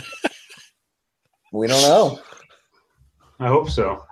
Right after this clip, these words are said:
Speaker 1: I'm just saying, you can use that cannon anytime. You could really use that to blow up on almost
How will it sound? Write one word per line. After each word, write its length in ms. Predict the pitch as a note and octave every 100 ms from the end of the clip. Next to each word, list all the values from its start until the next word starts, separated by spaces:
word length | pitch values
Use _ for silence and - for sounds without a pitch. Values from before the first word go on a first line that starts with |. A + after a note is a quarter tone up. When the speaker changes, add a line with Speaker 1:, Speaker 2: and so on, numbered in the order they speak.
| - - -
Speaker 1:
I'm 120 | C#3+ F3+
just 180 | G3+
saying, 300 | G#3 G#3+ E3
you 80 | D3+
can 160 | D3+ D3+
use 140 | D#3
that 160 | D#3 C#3+ D#3
cannon 220 | D3+ A#2+
anytime. 460 | A#2+ B2 D#3+ C#3
You 100 | A#2+
could 160 | A#2+ A#2+
really 260 | C#3 C#3+ C3
use 200 | C3+ C#3
that 180 | B2 A#2+
to 60 |
blow 300 | G2+ A2+ A#2 A2
up 120 | A2
on 140 | A2
almost 400 | G#2+ G#2+ G#2 -